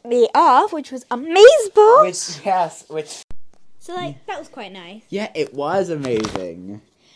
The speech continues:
Speaker 1: Um, I had English lesson today,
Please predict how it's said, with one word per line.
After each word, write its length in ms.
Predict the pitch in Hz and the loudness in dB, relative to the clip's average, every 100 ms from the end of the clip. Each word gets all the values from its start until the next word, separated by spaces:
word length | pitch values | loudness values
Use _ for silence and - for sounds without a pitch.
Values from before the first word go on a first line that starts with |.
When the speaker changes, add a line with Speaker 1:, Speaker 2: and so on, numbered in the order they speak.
| _ _ _ _ | _ _ _ _
Speaker 1:
Um, 480 | 269 262 277 277 277 _ _ _ _ - - _ - | -6 -4 -4 -6 -10 _ _ _ _ -20 -20 _ -14
I 220 | 294 330 | -12 -10
had 560 | 339 - 285 247 247 240 | -14 -16 -14 -12 -14 -14
English 560 | 277 247 240 247 381 - | -14 -14 -12 -12 -14 -14
lesson 560 | 320 330 _ 320 320 339 | -16 -16 _ -18 -16 -16
today, 340 | - 359 370 | -14 -12 -10